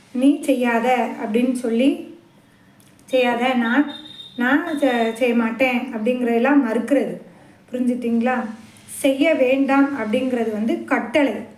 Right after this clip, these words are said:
தடுக்கிறது. புரிஞ்சுட்டிங்களா? இப்போ நகி காயிப் மஜ்ஹூலை பார்த்துட்டு பா-, இதோட முடிஞ்சிடும். அதே மாதிரி மெத்தேடு தான் இதுல கொடுத்துருப்பாங்க. நகில் அகாய்பி மஜ்ஹூலி.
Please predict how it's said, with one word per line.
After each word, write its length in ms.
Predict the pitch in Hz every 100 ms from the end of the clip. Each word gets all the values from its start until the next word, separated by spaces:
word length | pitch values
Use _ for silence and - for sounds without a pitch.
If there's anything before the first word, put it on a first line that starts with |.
| -
தடுக்கிறது. 640 | 269 277 294 311 240 202 - - - - _ -
புரிஞ்சுட்டிங்களா? 720 | 254 240 240 247 233 240 254 214 - - - - _ -
இப்போ 180 | - 320
நகி 360 | 294 240 285
காயிப் 460 | 285 233 247 285 254
மஜ்ஹூலை 320 | 233 233 226 220
பார்த்துட்டு 540 | 214 214 - 294 349 359 - -
பா-, 200 | 233 233
இதோட 280 | 233 240
முடிஞ்சிடும். 580 | 262 214 190 180 190 - - - _ - - _ _ _ - - - _
அதே 460 | - 240 226 254 285
மாதிரி 400 | 285 269 240 247
மெத்தேடு 440 | 240 214 - 240 220
தான் 180 | 262
இதுல 140 | 294 233
கொடுத்துருப்பாங்க. 580 | 214 196 220 - 196 185 - - _ -
நகில் 380 | 226 226 330
அகாய்பி 480 | 311 233 240 247 262 254
மஜ்ஹூலி. 540 | 202 220 214 196 190